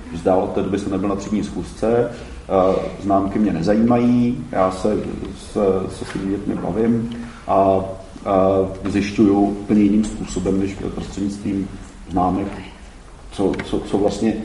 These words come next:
jaká je úroveň jejich orientace ve světě, když to řeknu takhle, jak to řeknu ze široka. Že snaha byla. A teďka něco podobného aplikujeme teda v mateřské škole, protože tam si myslím, že to je vlastně ještě důležitější než v té škole základní.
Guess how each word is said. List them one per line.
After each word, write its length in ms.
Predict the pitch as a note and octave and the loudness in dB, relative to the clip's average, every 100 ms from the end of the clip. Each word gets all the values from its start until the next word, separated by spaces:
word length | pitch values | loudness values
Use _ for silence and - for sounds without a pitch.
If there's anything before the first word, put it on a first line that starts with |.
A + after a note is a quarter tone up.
| - G2 | -6 -2
jaká 300 | G2 B2 A#2+ | 0 6 6
je 140 | B2 | 6
úroveň 580 | B2 G#2+ A2 G#2 G#2+ G#2 | 4 2 4 4 4 4
jejich 240 | G2+ G#2 - | 2 2 0
orientace 600 | A2 G#2 G#2 A2 - A#2 | 4 6 6 4 2 2
ve 100 | A2 | 0
světě, 300 | - G2+ G2+ | 0 0 0
když 140 | G2 | -2
to 120 | A2 | -2
řeknu 200 | G2+ G#2+ | -2 -2
takhle, 320 | G#2+ F#2+ G#2 G2+ | -2 -2 -2 -2
jak 100 | G2 | -2
to 120 | G#2 G2 G#2 G#2 A2 - - | -4 -2 -2 -2 -4 -6 -6
řeknu 220 | G#2 A2+ | -4 -2
ze 100 | A2+ | -4
široka. 340 | G#2 - F#2 - - - - | -4 -4 -4 -8 -12 -8 0
Že 80 | A#2 | 0
snaha 240 | B2+ C#3 | 2 2
byla. 240 | A#2 G2+ - - - - | 4 2 0 -8 -8 -4
A 40 | |
teďka 540 | G2 - C3 - - - | 0 6 6 6 -2 -6
něco 200 | G2+ C3+ | 0 2
podobného 360 | A#2 A#2 A#2+ A#2+ | 4 4 4 4
aplikujeme 440 | G#2+ A2 A#2 A2+ | 4 2 4 4
teda 140 | A2+ A#2+ | 2 0
v 40 | |
mateřské 380 | G#2+ A#2+ - C3+ | 0 -4 -2 -4
škole, 320 | - G#2+ G#2+ G#2 - - | -4 0 0 0 -6 -10
protože 280 | - F2 G#2+ - - | -8 -2 -2 -2 -2
tam 180 | G#2 G2 | 0 0
si 140 | G2 G#2+ | 0 -2
myslím, 260 | G2+ G#2+ | 0 -2
že 80 | A2 | -2
to 140 | A2 | 2
je 220 | A2+ A#2 A2+ - - - - - - - - - | 4 6 2 -6 -12 -14 -16 -16 -14 -12 -10 -6
vlastně 640 | B2+ - - B2 G#2+ G#2 G#2 - | -4 -4 0 4 4 4 -2 -6
ještě 240 | G2+ - | -6 -2
důležitější 640 | G2+ F#2 F#2+ G2 G2 G2+ G#2 | 2 2 2 0 0 0 -4
než 120 | G2+ | -4
v 80 | G2+ | -2
té 80 | G#2 | -2
škole 260 | - G#2+ | 0 -2
základní. 540 | G2 - - - - | -2 -2 -6 -6 -6